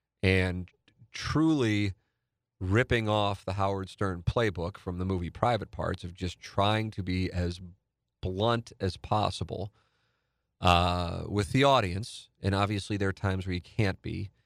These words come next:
especially when you're involved in, in operating the business. That puts you in a really weird spot. I don't wanna get in a spot where, um, I'm being disingenuous,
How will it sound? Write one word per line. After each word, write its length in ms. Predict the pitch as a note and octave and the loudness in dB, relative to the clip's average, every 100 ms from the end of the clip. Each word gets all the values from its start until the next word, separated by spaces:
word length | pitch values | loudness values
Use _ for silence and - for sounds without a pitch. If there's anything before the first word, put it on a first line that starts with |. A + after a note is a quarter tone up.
| _ _ _ | _ _ _
especially 360 | - - G#2+ G#2 | -2 2 2 2
when 120 | F#2 | 0
you're 120 | F#2 | 0
involved 400 | F2+ F2+ F#2+ F2+ | 0 0 0 0
in, 240 | F2+ F2 - | -2 -6 -4
in 80 | F#2 | 0
operating 500 | F2+ F#2+ F#2 F2 E2+ | 0 2 0 -2 -4
the 60 | - | -8
business. 500 | - D#2 - - - | -8 -6 -6 -6 -4
That 180 | F2 | -4
puts 220 | - F2 - | -2 -4 -2
you 80 | |
in 60 | E2+ | -2
a 20 | |
really 220 | F#2+ G#2 | 2 2
weird 240 | F2 F2 E2+ | 0 -2 -4
spot. 340 | - F#2 F2+ - _ _ _ _ - | -2 -2 -2 -6 _ _ _ _ 2
I 40 | |
don't 100 | A2+ | 4
wanna 140 | D3 C3+ | 6 4
get 100 | B2+ | 0
in 60 | |
a 40 | A2+ | -4
spot 400 | - A2 G2 - | -2 2 2 2
where, 440 | G2+ F2 F2 G2+ - _ _ _ | 0 0 0 -4 -10 _ _ _
um, 480 | F2+ F2 F2+ F2+ F#2+ - - | -2 0 0 -6 -12 -6 2
I'm 140 | F#2+ | 4
being 220 | F#2+ F#2 | 4 2
disingenuous, 840 | F#2 F#2+ G#2 A2+ F#3 C#3+ D2 - | 0 0 2 2 2 0 -4 -14